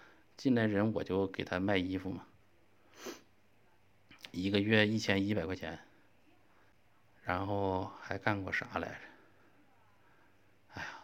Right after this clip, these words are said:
干过太多，我还在出版社打过工，出版社搬书，<laughs> 也挺有意思。搬书有一次给我吓坏了，那个，那书吧，特别，他那个有，有些书店人家一定，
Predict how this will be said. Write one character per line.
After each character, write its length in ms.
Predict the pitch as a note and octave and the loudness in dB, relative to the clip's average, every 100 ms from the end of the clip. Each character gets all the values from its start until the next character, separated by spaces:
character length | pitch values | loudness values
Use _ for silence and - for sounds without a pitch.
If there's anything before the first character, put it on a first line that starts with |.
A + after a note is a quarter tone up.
| - - | -8 -4
干 100 | A#2 | -2
过 120 | A#2 | -4
太 200 | - B2 | -4 -4
多， 140 | - | -4
我 80 | F#2+ | 4
还 140 | A#2 | 6
在 120 | B2+ D#3 | 8 4
出 140 | E3+ | 6
版 160 | D3 - | 6 6
社 140 | E3 | 4
打 160 | E2+ F2 | 4 -2
过 100 | E2+ | -6
工， 160 | - - - - - _ - - - - - - - - | -8 -12 -20 -20 -20 _ -20 -20 -20 -20 -20 -20 -20 -4
出 80 | - | 6
版 140 | B2+ | 6
社 140 | A2 A#2+ | 6 6
搬 180 | A#2+ A2+ | 6 4
书， 340 | A2 F#2+ - - - - - - A2+ - | 0 -4 -6 -20 -20 -20 -20 -2 0 0
<laughs> 640 | - - - - - - - | -2 -18 -20 -20 -20 -16 2
也 100 | C#3 | 2
挺 180 | - F2+ | 4 2
有 60 | |
意 140 | F2 D2+ | 2 -6
思。 100 | - - _ - - - - | -10 -20 _ -20 -18 -16 0
搬 160 | B2+ C3 | 4 6
书 160 | C3 | 8
有 120 | A2+ | 8
一 80 | F2+ | 6
次 140 | - A2 | 2 4
给 80 | |
我 80 | G#2+ | 4
吓 160 | - F#2+ | 2 4
坏 140 | G#2+ | 4
了， 160 | E2 - - - - - - - - | 4 -2 -20 -20 -20 -20 -20 -14 4
那 120 | A#2+ | 8
个， 500 | A#2 G#2+ G#2 G2 F#2 | 10 10 8 8 6
那 160 | G2+ A#2+ | 4 2
书 320 | - A#2+ A2+ | 2 2 4
吧， 360 | G#2+ E2+ E2 - _ - - _ _ _ - | 6 4 0 -12 _ -20 -20 _ _ _ -8
特 260 | - D#3+ | 4 6
别， 180 | G#2+ G#2 | 8 6
他 220 | - D3+ | 4 2
那 160 | D#3+ F3 | 2 6
个 120 | C3 | 6
有， 220 | G#2+ F#2 - | 6 4 4
有 240 | G#2 F#2+ | 2 4
些 360 | A#2+ D3+ D3+ C#3 | 4 4 4 0
书 220 | - C#3+ | 0 2
店 300 | F#3 C3+ F2 | 4 4 4
人 140 | F#2+ | 2
家 80 | B2+ | 2
一 220 | C3 C3 | 0 -2
定， 320 | C#3 G3+ B2+ | 2 2 2